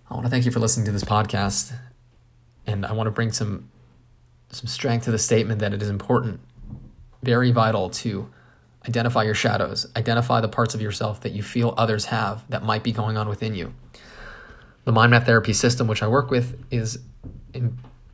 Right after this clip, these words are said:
incredibly, uh, all-inclusive and helps you really understand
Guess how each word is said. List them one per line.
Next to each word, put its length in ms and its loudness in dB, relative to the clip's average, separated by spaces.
incredibly, 680 2
uh, 160 -16
all-inclusive 680 2
and 120 -6
helps 320 2
you 80 2
really 320 2
understand 760 0